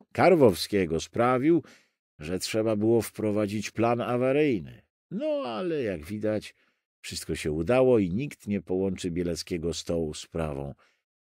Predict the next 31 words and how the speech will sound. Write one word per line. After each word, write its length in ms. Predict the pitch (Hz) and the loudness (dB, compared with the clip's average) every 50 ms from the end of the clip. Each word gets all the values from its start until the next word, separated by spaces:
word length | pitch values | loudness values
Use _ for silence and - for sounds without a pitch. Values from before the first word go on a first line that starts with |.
| _ - | _ -10
Em, 720 | 78 78 78 76 76 73 69 69 69 67 67 69 71 67 - | -6 -4 -4 -4 -4 -6 -6 -8 -10 -10 -10 -12 -14 -14 -12
pozostawał 680 | - 80 82 73 78 80 - - 90 87 82 85 82 | -10 -8 -6 -6 -6 -6 -6 -4 -4 -4 -4 -4 -4
jeszcze 300 | 82 85 78 - - 85 | -4 -4 -6 -6 -8 -8
ten 220 | 80 - 87 85 82 | -6 -4 -4 -4 -2
Żurawski, 600 | 80 92 95 107 117 113 - - - - - - | 0 4 6 6 6 6 4 2 -2 -12 -14 -20
który 280 | _ - - 71 71 | _ -12 -10 -10 -10
tyle 260 | - - 80 78 80 73 | -8 -8 -8 -6 -6 -6
namieszał. 640 | 76 78 78 90 95 92 80 - - 65 58 57 - _ _ _ _ - - - - - - _ - | -6 -6 -6 -4 -4 -4 -4 -6 -10 -12 -14 -16 -18 _ _ _ _ -20 -20 -20 -20 -20 -18 _ 0
Teraz 260 | 180 190 185 170 - | 4 6 6 6 4
podobno 440 | - 175 165 185 190 170 170 175 175 | 4 4 6 6 6 6 8 6 6
ukrywał 440 | 160 - - 165 165 151 151 147 127 | 6 6 4 4 4 6 6 6 4
się 160 | - 139 117 | 4 0 -2
gdzieś 260 | 95 95 123 90 - | 0 2 2 2 2
w 140 | - - - | -2 -8 -10
Pile, 560 | - - 101 90 87 90 90 92 101 107 107 107 _ _ _ _ _ - | -6 -2 0 2 4 4 4 4 2 0 -4 -6 _ _ _ _ _ -8
<laughs> 760 | 117 113 - - 107 92 - _ _ _ _ _ _ _ _ - | -6 -6 -4 -6 -6 -8 -8 _ _ _ _ _ _ _ _ -6
ale 180 | 87 95 95 | -4 -2 -2
za 120 | 90 90 98 | -2 0 0
jakiś 380 | 98 98 87 - 95 90 - | 0 -2 -2 -4 -8 -10 -6
czas 240 | - 107 101 101 92 | -4 -2 -2 -2 -2
będzie 280 | 92 101 98 95 101 95 | -2 -2 -2 -2 -2 -4
chciał 260 | - - 113 117 117 | -2 0 0 0 0
wrócić 680 | 117 123 139 147 147 147 139 127 110 - 92 82 78 73 | 2 2 4 4 6 6 6 4 2 0 -4 -6 -6 -6
do 140 | 85 85 | -6 -6
swojej 380 | - - - 95 92 90 87 85 | -6 -4 -4 -2 -2 0 -2 -2
cinkciarskiej 720 | - - 90 87 82 - - 98 92 85 - - 90 90 | -4 -6 -10 -10 -8 -4 -2 -2 -2 -2 -4 -4 -4 -2
roboty 500 | 85 87 87 82 85 82 73 - - 101 | -2 -2 -2 -2 -2 -4 -4 -6 -6 -8
i 80 | 120 135 | -8 -6
pewnie 440 | - - 147 151 156 175 196 208 196 | -4 -4 -4 -4 -4 -4 -4 -6 -6
wpadnie, 600 | - - _ - 269 233 180 170 165 156 147 127 | -10 -8 _ -2 0 0 0 -2 -4 -4 -4 0
bo 200 | 107 120 113 | 2 2 2